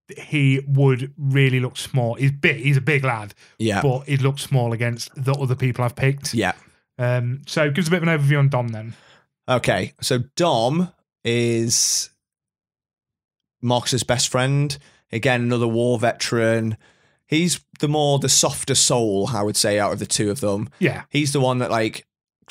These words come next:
Speaker 2: Gears of War's, they're all co-op, aren't they? They're all co-op campaigns. So
Speaker 1: They
Speaker 2: he's,
Speaker 1: are.
Speaker 2: he's the second player, basically. You always play him as the second one. He's always by Marcus's side. He's a bit more, bit more sarcastic, a bit more witty.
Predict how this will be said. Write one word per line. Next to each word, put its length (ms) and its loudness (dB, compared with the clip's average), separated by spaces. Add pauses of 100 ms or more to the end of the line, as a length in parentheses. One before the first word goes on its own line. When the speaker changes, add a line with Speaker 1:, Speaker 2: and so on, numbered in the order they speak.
(120)
Speaker 2:
Gears 200 2
of 60 2
War's, 200 0
they're 460 -2
all 140 0
co-op, 400 -2
aren't 180 -2
they? 60 -2
They're 120 -2
all 60 -2
co-op 280 -4
campaigns. 340 -6
So 80 -2
Speaker 1:
They 140 4
Speaker 2:
he's, 80 4
Speaker 1:
are. 100 2
Speaker 2:
he's 140 0
the 60 -2
second 340 0
player, 260 -2
basically. 400 -2
You 100 2
always 180 0
play 180 -4
him 180 -4
as 80 -4
the 80 -4
second 260 -6
one. 140 -4
He's 120 -2
always 240 2
by 200 -2
Marcus's 480 -4
side. 400 -4 (540)
He's 120 2
a 20 2
bit 140 0
more, 440 0
bit 100 -4
more 180 2
sarcastic, 560 0
a 20 -2
bit 120 -2
more 200 2
witty. 580 0